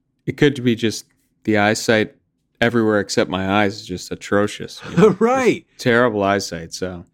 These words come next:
Speaker 1: I've just been relying on my eyes this whole time because
Speaker 2: Right.
Speaker 1: it's so bad everywhere else.
Speaker 2: Glasses technology just isn't there yet to, like, make my arm see, but, like, it has the ability. Like, it's in there. It's programmed to see.
Speaker 1: I think so. I think you could,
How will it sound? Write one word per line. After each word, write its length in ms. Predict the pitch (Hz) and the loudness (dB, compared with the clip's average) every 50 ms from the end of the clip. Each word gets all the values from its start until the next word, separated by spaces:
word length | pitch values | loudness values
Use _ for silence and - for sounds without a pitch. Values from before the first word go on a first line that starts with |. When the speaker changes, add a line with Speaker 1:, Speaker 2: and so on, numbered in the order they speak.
| _ _ _ _ _ _ _ - | _ _ _ _ _ _ _ -4
Speaker 1:
I've 160 | - 101 101 | -2 -2 0
just 160 | 104 113 107 - | 0 -2 -2 0
been 140 | 120 101 | 0 0
relying 400 | 95 98 101 101 101 104 104 104 | 2 2 2 2 2 2 2 2
on 100 | 101 101 | 0 -2
my 360 | 98 95 92 92 95 101 104 104 | -2 -4 -4 -2 0 0 0 0
eyes 200 | 101 95 - - | 0 -4 -6 -10
this 160 | - 85 - | -12 -12 -8
whole 180 | - 90 87 | -8 -8 -8
time 340 | 87 - 90 90 90 95 104 - | -8 -8 -8 -8 -8 -10 -12 -14
because 200 | - - - 135 | -18 -10 -6 -4
Speaker 2:
Right. 380 | 156 170 185 185 - 98 90 _ _ _ _ _ _ _ _ _ | -4 -2 -2 -4 -4 -6 -8 _ _ _ _ _ _ _ _ _
Speaker 1:
it's 100 | - - | -16 -8
so 120 | - 101 95 | -6 -6 -4
bad 300 | 95 98 98 95 95 92 | -4 -4 -4 -4 -4 -4
everywhere 300 | 90 87 87 85 87 87 | -8 -12 -18 -20 -20 -20
else. 260 | - - - - _ _ _ _ _ _ _ | -20 -20 -20 -20 _ _ _ _ _ _ _
Speaker 2:
Glasses 460 | - 135 135 143 160 170 - 185 165 - | -4 -2 0 2 2 0 0 -2 -4 0
technology 640 | - 165 147 - 143 139 139 143 147 131 117 135 | 0 0 0 2 0 2 2 2 0 0 -4 -8
just 180 | 123 123 117 - | -10 -8 -4 -2
isn't 240 | 139 120 127 117 | -2 -2 -2 -2
there 220 | 107 123 135 143 135 | 0 0 0 2 0
yet 180 | 113 101 98 - | -2 -4 -6 -6
to, 80 | 127 | -6
like, 200 | 120 110 107 95 | -6 -6 -6 -6
make 260 | 110 117 117 117 113 117 | -6 -4 -4 -4 -4 -4
my 160 | 113 107 104 | -6 -4 -2
arm 300 | 101 117 131 143 147 127 | 0 2 2 2 2 0
see, 260 | - - - 90 92 | -4 -10 -14 -14 -12
but, 240 | 98 92 98 92 - | -12 -12 -12 -14 -12
like, 360 | 104 104 98 90 _ _ _ _ _ _ | -12 -14 -14 -14 _ _ _ _ _ _
it 100 | - 101 | -12 -2
has 240 | 107 135 151 156 120 | 0 2 2 2 2
the 100 | 101 117 | 0 -4
ability. 460 | 104 87 110 131 139 117 85 82 87 | -6 -2 -2 0 0 0 -4 -6 -12
Like, 180 | 92 92 92 90 | -12 -12 -12 -12
it's 160 | 101 90 - | -12 -6 -4
in 140 | 127 139 139 | -2 -2 -2
there. 180 | 104 87 90 | -2 -6 -8
It's 240 | 95 98 92 - - _ _ _ _ _ _ _ _ | -14 -16 -18 -20 -20 _ _ _ _ _ _ _ _
programmed 640 | - 131 139 139 110 104 90 95 92 92 95 - _ _ _ _ _ | 0 0 0 0 -2 -6 -10 -10 -14 -16 -16 -18 _ _ _ _ _
to 80 | _ 92 | _ -20
see. 380 | - - 127 127 110 95 - _ _ _ _ _ _ _ _ _ _ _ _ _ _ _ - | -16 -8 -8 -6 -6 -8 -12 _ _ _ _ _ _ _ _ _ _ _ _ _ _ _ -10
Speaker 1:
I 120 | - 113 131 | -6 -6 -4
think 240 | 131 - 151 110 | -4 -4 -6 -6
so. 240 | - - 113 92 85 82 | -6 -4 -6 -6 -6 -6
I 100 | 92 107 | -12 -14
think 320 | - - 120 95 _ _ _ | -12 -12 -12 -12 _ _ _
you 40 | _ | _
could, 200 | - 101 87 | -8 -8 -8